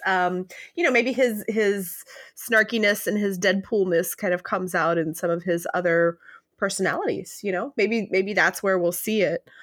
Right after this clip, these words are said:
Um, it seems like they're really focusing in just on Steve on this one. Uh, Steven, excuse me, not Steve.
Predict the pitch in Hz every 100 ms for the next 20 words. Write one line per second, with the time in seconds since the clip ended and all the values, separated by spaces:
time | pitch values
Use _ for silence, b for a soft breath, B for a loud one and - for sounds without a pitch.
0 | B B _ 170 151 160 - - 170 -
1 | _ - 190 - 220 196 190 196 190 180
2 | 185 - 180 185 - 190 175 180 180 180
3 | 160 160 - - _ 180 190 185 175 160
4 | 170 - - 175 165 170 180 180 165 151
5 | 190 - 208 185 151 175 175 - 185 170
6 | - 180 180 165 - - -